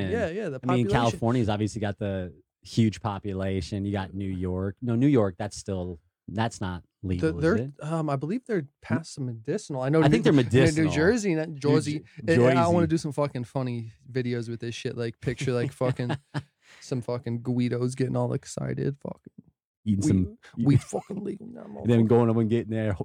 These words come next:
Speaker 1: their roll with the, the <laughs> Taylor ham on it.
Speaker 2: Oh, bro, I've, I should, I meant to send you a picture. I made some fucking good ones the other day. I made some for the
Speaker 1: Nice.
Speaker 2: new roommates here.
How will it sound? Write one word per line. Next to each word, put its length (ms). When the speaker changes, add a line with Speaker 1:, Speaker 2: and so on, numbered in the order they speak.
Speaker 1:
their 160
roll 340
with 140
the, 180
the 200
<laughs> 100
Taylor 320
ham 300
on 160
it. 100
Speaker 2:
Oh, 120
bro, 320
I've, 200
I 100
should, 160
I 60
meant 160
to 80
send 100
you 60
a 40
picture. 240
I 40
made 120
some 120
fucking 340
good 160
ones 200
the 80
other 100
day. 80
I 20
made 180
some 140
for 140
the 80
Speaker 1:
Nice. 60
Speaker 2:
new 120
roommates 460
here. 240